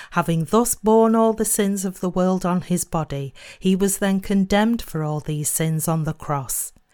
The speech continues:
In this way, to make us perfect, the Lord has saved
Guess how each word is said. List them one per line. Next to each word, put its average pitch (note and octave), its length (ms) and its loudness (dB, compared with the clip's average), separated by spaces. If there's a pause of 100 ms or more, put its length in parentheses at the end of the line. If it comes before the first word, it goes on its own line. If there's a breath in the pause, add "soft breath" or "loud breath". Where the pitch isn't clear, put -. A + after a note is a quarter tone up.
(360 loud breath)
In A3+ 220 2
this A#3 340 0
way, D3 320 -2 (220 loud breath)
to - 120 -2
make F3 420 0
us A3+ 160 -2
perfect, D3+ 800 0 (260 loud breath)
the E3 100 0
Lord G#3 360 4
has F#3+ 180 0
saved F3 400 0